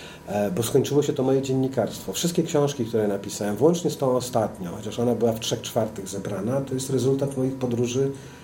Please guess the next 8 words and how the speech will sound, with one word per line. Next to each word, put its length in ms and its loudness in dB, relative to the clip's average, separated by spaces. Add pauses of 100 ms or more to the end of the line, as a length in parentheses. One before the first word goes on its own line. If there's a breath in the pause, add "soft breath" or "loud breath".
(300 loud breath)
dziennikarskich, 840 2
depeszowych. 840 0 (100)
Ja 100 0
to 100 -2
zbierałem 680 4 (160)
przy 180 -2
okazji. 500 2 (800 loud breath)
E, 680 2